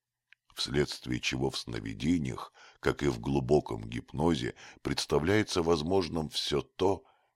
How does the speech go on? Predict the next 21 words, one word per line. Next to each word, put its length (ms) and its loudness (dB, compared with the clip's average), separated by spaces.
о 100 2
чем 300 4
мы 140 2
не 120 2
можем 380 0
даже 300 2
и 180 -6
помыслить 1000 -2
в 80 -12
сфере 440 -2
личного 520 -2
сознания. 760 -4
Вряд 420 4
ли 100 0
можно 380 -2
сомневаться 760 -2
в 100 -12
том, 400 0
что 240 -2
внушение 640 0
относится 720 -2